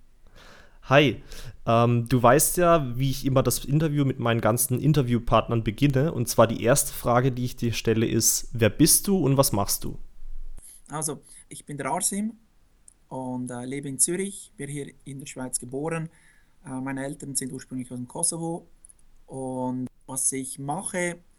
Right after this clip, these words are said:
Speaker 2: ist gerade im Moment eigentlich sehr, sehr vielfältig, dass ich im Moment eigentlich nicht, nicht einen, nicht zwei, sondern drei Jobs habe. Und ich bin zum einen Projektleiter bei Microsoft Schweiz angestellt. Beim zweiten bin ich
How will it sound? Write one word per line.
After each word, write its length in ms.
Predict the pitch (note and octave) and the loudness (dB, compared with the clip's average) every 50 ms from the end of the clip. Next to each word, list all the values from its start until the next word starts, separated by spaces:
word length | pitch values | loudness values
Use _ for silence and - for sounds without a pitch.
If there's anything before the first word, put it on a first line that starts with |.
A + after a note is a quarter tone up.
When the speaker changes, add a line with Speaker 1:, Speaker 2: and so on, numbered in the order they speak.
| _ _ _ _ | _ _ _ _
Speaker 2:
ist 220 | - C#3+ C3+ - - | -12 -10 -10 -8 -8
gerade 300 | C#3 C#3 C#3 D3 D3+ C#3+ | -6 -6 -4 -4 -4 -4
im 60 | C#3 | -4
Moment 600 | C3+ B2+ C#3+ E3+ A3 A#3+ F#3+ D3 B2 - - - - | -4 -4 -4 -2 -2 -2 -2 -2 -4 -8 -14 -14 -10
eigentlich 280 | C3 C3+ C3+ C3+ C3 - | -10 -8 -8 -4 -2 -2
sehr, 180 | - D3+ D3 | -2 -2 -2
sehr 200 | - - C#3+ C3 | -2 -4 -4 -6
vielfältig, 920 | - - - E3 F#3+ A3 - - G3 G3 G3+ G3+ - G#3 G#3 G#3 G#3 - _ _ _ _ _ _ _ | -8 -8 -8 -8 -8 -8 -8 -6 -6 -6 -6 -8 -6 -6 -6 -6 -8 -16 _ _ _ _ _ _ _
dass 160 | - D3 - - | -4 -4 -2 -2
ich 100 | D3 - | -2 -8
im 80 | D3 | -10
Moment 300 | C#3+ C#3 C#3+ C#3 C3+ B2+ | -8 -6 -6 -6 -6 -8
eigentlich 260 | B2+ B2+ C3+ B2+ B2 | -8 -8 -10 -10 -10
nicht, 260 | - C#3 C#3 C#3+ - - | -10 -12 -12 -12 -10 -12
nicht 240 | D3 C#3+ - _ | -12 -12 -10 _
einen, 340 | - B2 B2+ C#3 D3+ D#3+ D#3 | -8 -8 -6 -8 -8 -8 -10
nicht 200 | D3 C#3+ - - | -10 -10 -8 -8
zwei, 220 | - - B2+ C#3+ C3+ | -6 -6 -6 -8 -6
sondern 240 | - C#3 C3+ B2+ B2+ | -8 -8 -8 -10 -10
drei 220 | - B2 B2+ D3 | -10 -10 -10 -10
Jobs 580 | D#3 - - D#3+ D#3+ - - - - - - - - | -8 -8 -8 -8 -8 -6 -2 0 0 0 -2 -4 -6
habe. 360 | - D3+ D3+ D#3 E3 F3+ G3+ - _ _ _ _ _ | -4 -4 -2 -2 -4 -8 -8 -10 _ _ _ _ _
Und 340 | - C3+ C#3 C#3 C#3 C#3 C#3 | -10 -8 -6 -6 -6 -8 -8
ich 120 | D3 - | -12 -10
bin 200 | - D3 C#3+ C#3+ | -8 -8 -6 -4
zum 140 | C3+ - C#3+ | -4 -4 -4
einen 240 | C#3 C#3 C#3 C3+ C3 | -4 -4 -6 -8 -8
Projektleiter 960 | - C#3+ C3+ C3+ D#3 - - - D#3+ D3 D3 D3 D3 - - D3+ C#3+ C#3+ C#3 - | -8 -8 -8 -8 -8 -12 -10 -8 -8 -6 -6 -8 -10 -8 -6 -6 -6 -4 -6 -8
bei 180 | C3 C3 C3 | -10 -8 -8
Microsoft 600 | C3 C3+ C#3 C#3 - - - - B2+ B2 - - | -8 -8 -10 -10 -4 -2 -2 -2 -2 -6 -10 -12
Schweiz 560 | - - B2+ D3 G3 G#3+ - - - - - - - | -12 -10 -10 -10 -10 -10 -6 -6 -6 -6 -6 -8 -10
angestellt. 500 | E3 E3+ F3 - - F3+ F3+ F3+ F3+ - - - _ _ _ - - - - _ _ | -12 -12 -12 -12 -10 -8 -8 -8 -10 -14 -18 -20 _ _ _ -20 -20 -20 -20 _ _
Beim 160 | - B2+ C3 | -12 -10 -6
zweiten 400 | B2+ - D3 C#3+ C#3+ C#3+ - C#3+ | -4 -2 -2 -2 -4 -4 -6 -8
bin 120 | C3+ C#3 C#3+ | -8 -8 -8
ich 320 | C#3 C3+ - - - - | -8 -10 -10 -12 -16 -20